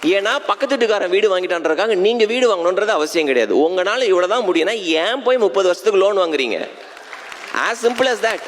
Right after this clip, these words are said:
நம்ம ஆளுங்க வந்து எப்படின்னா, கல்ச்சரை எப்படிலாம் அடாப்ட் ஆயிருக்காங்கன்றது பாருங்க. டேலஸ்ல நான் அந்த போர்டு பார்த்தேன்,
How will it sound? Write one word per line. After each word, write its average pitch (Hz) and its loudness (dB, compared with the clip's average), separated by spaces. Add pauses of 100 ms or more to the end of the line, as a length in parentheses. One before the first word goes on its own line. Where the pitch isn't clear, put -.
(1300)
நம்ம 180 0
ஆளுங்க 247 2
வந்து 190 2
எப்படின்னா, 180 0 (120)
கல்ச்சரை 190 0
எப்படிலாம் 185 0
அடாப்ட் 180 -4
ஆயிருக்காங்கன்றது 135 -2
பாருங்க. 110 -2
டேலஸ்ல 190 -2
நான் 202 0
அந்த 147 0
போர்டு 151 2
பார்த்தேன், 110 -2